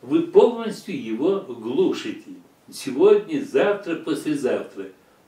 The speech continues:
И еще если вы принимаете вот так вечером.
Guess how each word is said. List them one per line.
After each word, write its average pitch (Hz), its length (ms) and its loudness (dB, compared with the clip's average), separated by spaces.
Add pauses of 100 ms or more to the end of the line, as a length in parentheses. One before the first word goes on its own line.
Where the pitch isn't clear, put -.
(380)
И 156 80 -6
еще 170 360 0
если 139 440 2
вы 202 380 0 (360)
принимаете 139 800 0
вот 120 240 -6
так 143 240 -2
вечером. 110 640 -6